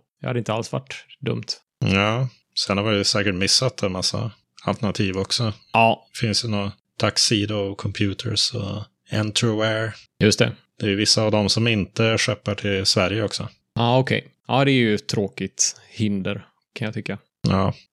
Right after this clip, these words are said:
Speaker 1: Ja, men det är roligt att se att det händer mycket grejer och att Linux-användare kan få bra alternativ när de köper laptops. Och så kanske någon som har sneglat på Linux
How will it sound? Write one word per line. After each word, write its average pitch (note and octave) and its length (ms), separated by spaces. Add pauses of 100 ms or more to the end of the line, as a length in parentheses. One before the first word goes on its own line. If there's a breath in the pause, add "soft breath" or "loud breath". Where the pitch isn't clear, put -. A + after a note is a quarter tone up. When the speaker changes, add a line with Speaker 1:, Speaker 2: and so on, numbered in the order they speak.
Speaker 1:
Ja, C3 140
men F#3 100
det F3 100
är F3 60
roligt C#3 300
att D#3 60
se C#3+ 180
att B2 160
det B2 360
händer A2+ 540
mycket A#2 220
grejer A2+ 380
och A2 160
att - 280
Linux-användare G#2+ 840
kan G#2 220
få G2+ 460
bra A2 380
alternativ G#2 580
när A2 100
de G2+ 280
köper - 260
laptops. - 500 (220)
Och G#2+ 260
så A2+ 100
kanske A2+ 240
någon D3 140
som A2+ 140
har G#2+ 200
sneglat G#2+ 840
på C#3 100
Linux G#2 440